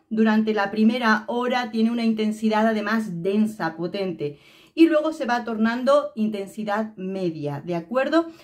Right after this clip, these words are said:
La mayor parte del tiempo diría que es intensidad media, ya os digo, con frescor mejor que con el calor, ¿vale?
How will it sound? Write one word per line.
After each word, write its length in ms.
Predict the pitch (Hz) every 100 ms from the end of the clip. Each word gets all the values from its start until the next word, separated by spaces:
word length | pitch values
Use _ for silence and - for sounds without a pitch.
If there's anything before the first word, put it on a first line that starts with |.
| _
La 100 | 214
mayor 320 | 247 254 320
parte 240 | 320 285 254
del 140 | 240
tiempo 260 | 220 277 277
diría 400 | 220 226 254 254
que 80 | 214
es 140 | 214
intensidad 640 | 202 170 175 170 175 165
media, 400 | 175 220 269 311
ya 160 | 269 190
os 140 | 185
digo, 340 | 190 226 277 -
con 300 | 302 320 320
frescor 680 | - 160 160 - - 302 320
mejor 600 | - 170 170 - 233 285 -
que 200 | 233 -
con 220 | 190 175
el 160 | 160
calor, 400 | 160 147 143 107 -
¿vale? 420 | 156 220 339 370